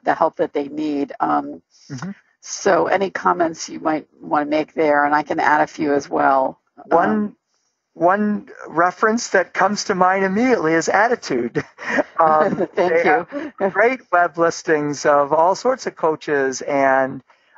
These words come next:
Speaker 2: um, clinicians, uh, in, in the field. And, um, Chad is another, uh, resource. Ada has a professional listing directory, and so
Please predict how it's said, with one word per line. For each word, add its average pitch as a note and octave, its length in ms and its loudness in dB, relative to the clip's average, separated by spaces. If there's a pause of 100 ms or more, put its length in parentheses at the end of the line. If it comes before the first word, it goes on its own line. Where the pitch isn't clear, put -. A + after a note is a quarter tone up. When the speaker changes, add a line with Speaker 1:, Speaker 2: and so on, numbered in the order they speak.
(100)
Speaker 2:
um, C#3 480 2
clinicians, D#3+ 1000 -2
uh, B2+ 260 4
in, C#3+ 280 -4
in C#3 200 -4
the C3 100 -2
field. B2 500 -2 (420)
And, C#3+ 640 2 (100)
um, - 460 0
Chad F3+ 580 2
is E3+ 280 -2
another, D#3+ 600 0
uh, D3+ 40 -4
resource. D#3 640 -2
Ada E3 420 2 (280)
has D#3 320 0
a D#3 40 0
professional C#3+ 840 -2
listing C3+ 400 -4
directory, D3+ 720 -2
and C3 220 0
so C3 400 0